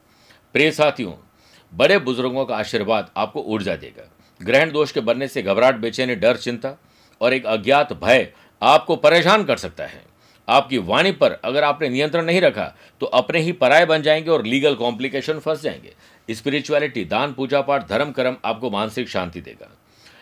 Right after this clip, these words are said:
आज ट्रैवल करना, अच्छी शॉपिंग करना, नए लोगों से मुलाकात करना शुभ रहेगा। स्टूडेंट, आर्टिस्ट और प्लेयर्स, आपका व्यवहार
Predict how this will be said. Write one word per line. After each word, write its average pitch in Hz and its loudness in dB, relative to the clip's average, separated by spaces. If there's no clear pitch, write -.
आज 151 4
ट्रैवल 135 2
करना, 143 -6
अच्छी 98 -10
शॉपिंग 110 -2
करना, 135 -4
नए 113 0
लोगों 120 -2
से 120 -6
मुलाकात 117 -2
करना 113 -8
शुभ 101 -8
रहेगा। 71 -14
स्टूडेंट, 110 -6
आर्टिस्ट 117 -2
और 120 -2
प्लेयर्स, 139 0
आपका 127 2
व्यवहार 104 2